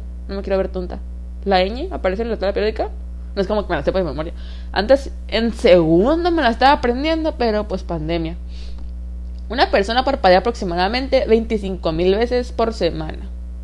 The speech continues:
Ah, mira, ya se redujeron la cifra. Hace rato dijeron que... ¿cuánto era? No sé, pero era un numerote.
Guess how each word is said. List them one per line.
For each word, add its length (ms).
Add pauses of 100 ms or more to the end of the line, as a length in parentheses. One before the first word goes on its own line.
(2250)
Ah, 80
mira, 180
ya 200
se 120
redujeron 460
la 80
cifra. 340 (160)
Hace 160
rato 240
dijeron 440
que... 520 (760)
¿cuánto 200
era? 180 (2500)
No 80
sé, 140
pero 160
era 380
un 120
numerote. 440